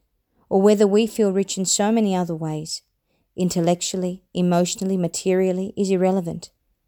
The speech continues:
We are prisoners. We have lost the use of a limb, the use of our mind, the use of our heart.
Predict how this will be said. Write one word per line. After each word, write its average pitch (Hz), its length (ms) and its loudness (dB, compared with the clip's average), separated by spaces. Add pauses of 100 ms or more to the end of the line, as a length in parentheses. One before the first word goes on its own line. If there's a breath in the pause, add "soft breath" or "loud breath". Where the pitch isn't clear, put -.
(120)
We 196 120 2
are 196 160 0
prisoners. 185 520 -2 (640)
We 208 140 4
have 208 140 6
lost 214 320 2
the 226 100 0
use 196 280 -2
of 185 80 -6
a 185 60 2
limb, 175 340 -2 (340)
the 190 120 -2
use 190 260 0
of 185 80 -2
our 185 140 0
mind, 175 400 -2
the 180 80 -8
use 175 260 -2
of 180 60 -4
our 180 160 0
heart. 170 420 -4